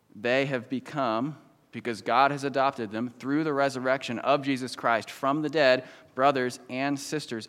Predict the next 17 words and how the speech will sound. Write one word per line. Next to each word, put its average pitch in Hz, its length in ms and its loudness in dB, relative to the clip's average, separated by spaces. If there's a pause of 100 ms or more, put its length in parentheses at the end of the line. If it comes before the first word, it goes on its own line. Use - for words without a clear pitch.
of 127 320 0
Jesus 120 540 -4
and 127 280 -4
sons 120 540 -4
and 123 220 -6
daughters 123 360 0
of 117 120 -10
God, 120 280 0
which 113 240 -10
means 127 420 -2
that 107 200 -8
they 127 260 0
are 117 280 -2
heirs. 95 480 -6 (680)
Everything 139 460 2
that 113 160 -6
God 135 380 2